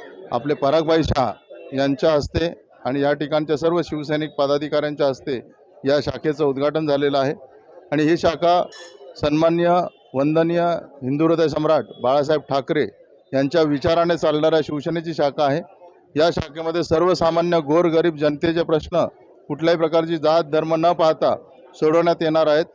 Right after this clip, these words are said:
या ठिकाणी पंतनगर हे शिवसेनेचा बालेकिल्ला असून या ठिकाणचे जे मराठी माणसांचे जे प्रश्न आहेत ते सोडवण्यासाठी या शाखेचा सदुपयोग केला जाईल. आणि धर्मवीर आनंद दिघे साहेबांनी ज्याप्रमाणे तळागाळात जाऊन अहोरात्र काम केलं, त्याचप्रमाणे सन्माननीय मुख्यमंत्री देखील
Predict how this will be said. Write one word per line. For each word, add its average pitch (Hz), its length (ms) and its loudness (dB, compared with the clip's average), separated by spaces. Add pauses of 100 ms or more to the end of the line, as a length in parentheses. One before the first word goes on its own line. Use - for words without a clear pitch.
(460)
या 151 120 4
ठिकाणी 165 320 2
पंतनगर 165 600 0
हे 175 400 0
शिवसेनेचा 165 560 0
बालेकिल्ला 175 580 2
असून 165 340 -2 (460)
या 165 120 4 (480)
ठिकाणचे 170 460 -6
जे 165 100 -4
मराठी 165 360 2
माणसांचे 175 480 0
जे 160 100 -2
प्रश्न 156 340 -2
आहेत 151 100 0
ते 160 160 -6
सोडवण्यासाठी 156 680 -4
या 151 80 2
शाखेचा 156 520 -2
सदुपयोग 151 420 -2
केला 151 300 0
जाईल. 139 280 0 (480)
आणि 156 320 2
धर्मवीर 151 400 0
आनंद 156 320 0
दिघे 160 200 0
साहेबांनी 156 360 -8
ज्याप्रमाणे 160 540 0
तळागाळात 160 520 4
जाऊन 156 320 0 (440)
अहोरात्र 170 500 4
काम 160 240 2
केलं, 151 260 0
त्याचप्रमाणे 165 720 0
सन्माननीय 156 420 -4
मुख्यमंत्री 160 520 -4
देखील 160 340 -2